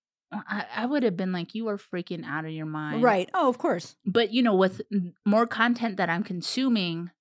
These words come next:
Speaker 1: it's allowed m-, my brain to open up to, "Hey, is there something possibly going on here?"
Speaker 2: Mm-hmm.
Speaker 1: Which
Speaker 2: Mm-hmm.
Speaker 1: never has done that before.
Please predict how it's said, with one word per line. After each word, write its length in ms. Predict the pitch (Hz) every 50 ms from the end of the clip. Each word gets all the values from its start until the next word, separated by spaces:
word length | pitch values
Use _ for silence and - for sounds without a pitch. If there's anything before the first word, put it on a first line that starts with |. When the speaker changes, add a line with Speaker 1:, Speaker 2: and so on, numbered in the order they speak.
| _ _ _ _ _
Speaker 1:
it's 280 | - 233 240 - - -
allowed 460 | - 214 202 180 156 160 180 208 220 208
m-, 640 | 208 - - - 185 190 175 175 170 175 - - -
my 240 | 180 170 170 165 160
brain 460 | 160 - 170 165 170 175 190 214 220
to 120 | - - -
open 400 | - 170 170 175 - 170 156 - - -
up 220 | 170 170 - _ _
to, 440 | - - 180 170 170 165 160 156 165 - _ _ _ _ _ _ _ _ _
"Hey, 480 | - - 403 508 453 247 180 156 170 - _ _ _
is 160 | - 285 302 262
there 100 | 277 277
something 360 | 269 285 254 240 240 247 226
possibly 480 | - 220 202 202 202 - 196 190 190 190
going 420 | 165 151 160 151 147 135 117 127 -
on 300 | - 135 143 151 175 220
here?" 320 | 247 208 202 196 214 220 240
Speaker 2:
Mm-hmm. 240 | 220 202 202 220 240 - _ -
Speaker 1:
Which 140 | 294 247
Speaker 2:
Mm-hmm. 140 | 202 214 262
Speaker 1:
never 440 | 269 285 294 269 285 285 277 277 269
has 420 | 240 - 269 254 262 269 226 214
done 260 | 190 180 220 240 311 427 392
that 200 | 240 156 147 156
before. 600 | 160 156 156 - - 147 143 - - - - -